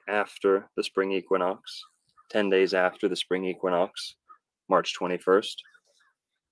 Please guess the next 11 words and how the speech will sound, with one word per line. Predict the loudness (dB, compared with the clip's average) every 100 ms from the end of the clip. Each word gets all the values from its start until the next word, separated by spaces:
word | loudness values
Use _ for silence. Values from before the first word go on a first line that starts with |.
| _ _ _ 4
And | 4 4 -2 -10 _ _ _ _ 6
I | 8
would | 12
also | 10 10 8 8 8 4 _ _ -2
want | -2 2
to | 0 0 4
press | 6 6 4 -2 -6 _ _ _ _ 2
Christians, | 2 2 0 0 -2 -8 -8 -12 2
big | 4 4 0 -16 -16 -6
church-going | 4 4 4 -2 -12 -18 2 4 6 4
Christians, | 2 0 0 -2 -2 -6 -12